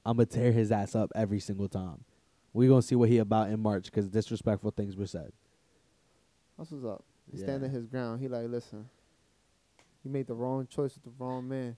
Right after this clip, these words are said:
Speaker 1: Yo,
Speaker 2: But
Speaker 1: this
Speaker 2: why everybody be trying Jimmy?
Speaker 1: Bro, this the same nigga that, uh, just over a year ago, he, he was in Minnesota and took the bench warmers. Not even the bench, the bench warmers, and beat the starting lineup in practice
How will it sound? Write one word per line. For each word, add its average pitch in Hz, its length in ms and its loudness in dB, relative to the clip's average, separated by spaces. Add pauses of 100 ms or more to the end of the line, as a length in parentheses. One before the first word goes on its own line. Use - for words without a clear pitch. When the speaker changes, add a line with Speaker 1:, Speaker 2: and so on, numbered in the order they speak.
Speaker 1:
Yo, 120 380 2
Speaker 2:
But - 180 -6
Speaker 1:
this 156 120 8
Speaker 2:
why 330 180 2
everybody 320 360 4
be 233 120 0
trying 190 480 -2
Jimmy? 143 220 0
Speaker 1:
Bro, 165 300 12
this 165 220 10
the 165 200 10
same 156 760 8
nigga 147 400 10
that, 139 300 8 (260)
uh, 147 80 2
just 156 260 6
over 175 260 12
a 151 80 12
year 151 320 12
ago, 113 340 6 (520)
he, 165 340 10
he 151 220 8
was 147 140 10
in 147 120 6
Minnesota 139 680 8 (460)
and 139 560 6 (120)
took 156 300 8 (160)
the 123 340 2
bench 139 440 6
warmers. 110 560 2 (360)
Not 143 200 8
even 175 220 6
the 175 80 6
bench, 156 440 8
the 127 160 4
bench 156 320 8
warmers, 127 760 10 (120)
and 131 260 4
beat 156 200 8
the 131 100 2
starting 143 380 4
lineup 139 380 2
in 135 120 0
practice 127 580 0